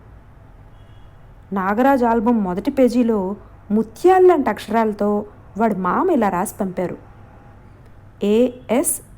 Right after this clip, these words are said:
నాగరాజు, సిగ్గు లేకుండా ఈ ఆల్బమ్ను ఎవరూ దొంగిలించరాదు. పైన రాసున్న పేరు చూడు, ఇది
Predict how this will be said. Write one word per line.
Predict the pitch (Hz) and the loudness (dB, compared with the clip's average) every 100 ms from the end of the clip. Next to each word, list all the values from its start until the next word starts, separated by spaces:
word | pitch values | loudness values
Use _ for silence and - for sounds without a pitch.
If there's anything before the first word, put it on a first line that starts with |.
| - | -6
నాగరాజు, | 196 196 214 208 185 - 202 - - - - - - - - - - - - | -2 -2 0 -2 -2 -6 -8 -10 -16 -20 -20 -20 -20 -20 -20 -20 -20 -20 -14
సిగ్గు | - 247 190 302 | -4 -4 0 2
లేకుండా | 294 247 247 233 233 254 - - 220 | 2 2 0 0 2 2 -2 -6 -2
ఈ | 220 | 0
ఆల్బమ్ను | 202 220 233 262 269 | 2 0 2 2 2
ఎవరూ | 247 196 202 233 | 2 0 0 0
దొంగిలించరాదు. | 220 196 202 226 208 202 202 190 175 196 - - - - - - - - - - - - 226 | 0 -2 -2 0 -2 -2 -2 -2 -2 -4 -6 -12 -20 -20 -20 -20 -20 -20 -20 -20 -20 -6 0
పైన | 233 330 | 2 4
రాసున్న | 320 247 226 214 | 6 4 2 -2
పేరు | 254 240 208 214 | -2 0 0 0
చూడు, | 240 190 180 196 185 - - - - - 208 | -2 -4 -4 -2 -4 -8 -20 -20 -20 -10 -6
ఇది | 202 320 | 0 0